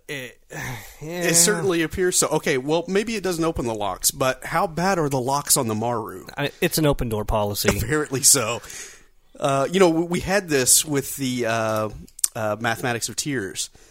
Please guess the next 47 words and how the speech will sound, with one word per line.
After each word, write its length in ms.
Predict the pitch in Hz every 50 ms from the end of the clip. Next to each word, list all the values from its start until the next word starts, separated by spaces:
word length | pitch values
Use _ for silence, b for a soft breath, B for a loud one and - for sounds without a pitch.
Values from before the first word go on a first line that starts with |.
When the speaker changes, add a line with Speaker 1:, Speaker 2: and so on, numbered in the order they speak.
| b b b b b
Speaker 2:
The 280 | 127 123 123 120 120
androids 480 | 127 139 151 147 139 131 120 113 104 110
were 80 | 107 117
able 180 | 120 117 113 101
to 40 | 107
just 220 | 107 110 104 - -
basically 380 | 131 135 - - - - 127
walk 320 | 113 104 107 107 110 - -
on 180 | 104 101 101
board 240 | 95 101 104 101 98
the 80 | 98 95
Maru. 440 | 98 110 107 95 85 85 82 95 - - - - - -
Speaker 1:
Mm-hmm. 320 | 135 117 113 120 117 123 131 - - -
Speaker 2:
Uh, 220 | - 117 117 113
the 140 | 113 123 127
door 280 | 117 156 156 175 185
was 140 | 147 127 117
shut. 440 | - - - 160 139 107 95 - - - - - b b b b b b b b b b b _ _ _ _ _ _ _ _ -
Uh, 140 | - 143 143 131
apparently, 400 | 131 - 160 160 160 156 147 135
they 140 | 123 131 131
didn't 240 | 135 127 123 120
realize 340 | 120 131 139 127 123 120 113
they 100 | 120 123
were, 140 | 113 120 117
they 100 | 117 117
were, 200 | 113 104 104 104 - _
they 200 | 156 147 123 120
were 140 | 117 113 107
not 220 | 107 107 98 - -
locked 520 | 104 107 - - - - - - - - -
Speaker 1:
Mm-hmm. 320 | - 123 107 101 110 107 107 - -
Speaker 2:
<laughs> 120 | - -
because 240 | - 147 - 147 127
they 60 | 139
stayed 220 | 131 - - 143 127
out 160 | 123 123 -
for 80 | - 135
a 60 | 110
while. 140 | 104 104 -
But 120 | 147 160
then 120 | 196 185
they 100 | 185 160
just 180 | 147 143 131 -
come 160 | - 139 117
pouring 400 | 107 - 135 123 113 107 104 104
in. 220 | 104 104 101 -